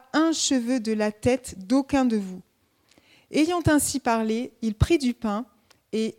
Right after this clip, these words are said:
après avoir rendu grâce à Dieu devant tous, il le rompit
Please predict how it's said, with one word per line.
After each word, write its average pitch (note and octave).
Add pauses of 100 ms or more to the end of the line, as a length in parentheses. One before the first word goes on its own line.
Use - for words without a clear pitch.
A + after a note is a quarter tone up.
après C4
avoir G#3+
rendu B3
grâce A3+
à A#3
Dieu G#3
devant A#3
tous, - (300)
il A3+
le C4+
rompit B3+